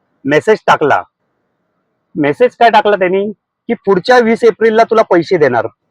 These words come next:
म्हणजे सव्वीसला, वीस एप्रिल सव्वीस, एक वर्षानंतर पाचशे रुपये देणार मला. हा बघा, हा त्याचा स्क्रीनशॉट टाकलेला आहे.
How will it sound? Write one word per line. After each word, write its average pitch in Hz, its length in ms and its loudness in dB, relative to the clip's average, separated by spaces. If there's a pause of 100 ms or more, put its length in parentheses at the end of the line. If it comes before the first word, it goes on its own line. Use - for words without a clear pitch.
(320)
म्हणजे 220 540 0 (120)
सव्वीसला, 180 640 0
वीस 151 280 -4
एप्रिल 196 280 -2
सव्वीस, 151 360 -4
एक 175 200 -2
वर्षानंतर 175 520 -2
पाचशे 156 400 -4
रुपये 196 240 0
देणार 160 220 2
मला. 123 200 -2 (440)
हा 151 60 2
बघा, 143 200 2
हा 139 220 2
त्याचा 180 300 -2 (880)
स्क्रीनशॉट 190 500 0
टाकलेला 139 440 0
आहे. 196 80 2